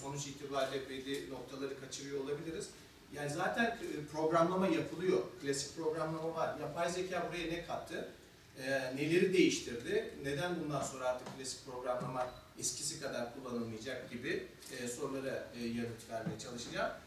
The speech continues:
Sonra tabii yine hepimizin, e, çok, e, meşhur olarak tabii bildiği üretken yapay zeka ile geleneksel yapay zeka arasında farkı kısaca değinmeye çalışacağım ve son olarak, son iki olarak da, e, insan hakları boyutunda aslında yapay zeka mı suçlu, algoritma mı suçlu,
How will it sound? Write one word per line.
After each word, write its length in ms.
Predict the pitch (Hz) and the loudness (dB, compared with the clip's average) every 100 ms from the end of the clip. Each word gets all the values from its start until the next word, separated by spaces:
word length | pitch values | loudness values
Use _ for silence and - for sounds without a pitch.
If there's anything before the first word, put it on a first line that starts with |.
| - | -16
Sonra 460 | - 202 202 202 190 | -2 6 10 10 10
tabii 180 | 190 185 | 4 0
yine 180 | 180 180 | 0 0
hepimizin, 460 | 180 170 165 170 147 | -2 -2 -2 -4 0
e, 200 | 143 143 | -2 -2
çok, 180 | 160 | -4
e, 320 | 160 - 135 131 127 127 123 - 135 | -6 -8 -10 -6 -6 -6 -8 -8 -6
meşhur 220 | 131 147 | -4 -2
olarak 360 | 131 127 123 | -2 0 -2
tabii 180 | 131 127 | -2 -4
bildiği 440 | 135 135 127 156 143 | -2 -2 -2 -2 2
üretken 380 | 135 135 147 139 | 2 2 0 -2
yapay 320 | 123 135 123 | -2 -4 -6
zeka 340 | 127 123 143 | -6 -8 -6
ile 240 | 131 131 127 - - | -6 -6 -8 -4 -2
geleneksel 500 | 135 131 131 - 139 | -2 -2 -4 -4 -4
yapay 280 | 135 131 131 | -6 -6 -8
zeka 320 | 123 120 139 | -6 -6 -6
arasında 340 | 127 127 131 131 120 - - | -6 -6 -8 -10 -12 -16 -8
farkı 280 | 127 131 139 | -6 -6 -8
kısaca 340 | - 120 117 - - - - - | -8 -8 -10 -12 -14 -20 -16 -4
değinmeye 340 | 139 139 131 | -2 0 -2
çalışacağım 400 | - - 202 202 165 | -4 -4 0 0 2
ve 40 | |
son 240 | - 202 | 0 0
olarak, 420 | 190 143 - - - 160 | 0 -2 -2 -4 -6 -4
son 120 | 156 | -4
iki 200 | - 170 | -2 -4
olarak 400 | 123 113 - - | -4 -4 -6 -2
da, 220 | 208 - - - - - | -2 -2 -6 -18 -18 -8
e, 160 | 143 147 | -2 0
insan 300 | 175 180 190 | 2 2 4
hakları 460 | 175 - 165 160 | 4 2 2 2
boyutunda 400 | 156 156 160 160 | 2 0 0 2
aslında 360 | 156 156 165 170 | 2 2 2 2
yapay 460 | 156 143 139 165 170 | 4 2 2 4 4
zeka 340 | 175 196 185 | 2 0 -2
mı 100 | 180 | 0
suçlu, 380 | 135 - - - | -2 -4 0 2
algoritma 480 | - 147 147 175 180 | 2 2 0 0 -4
mı 80 | |
suçlu, 440 | 202 202 - 208 | -4 -4 -2 0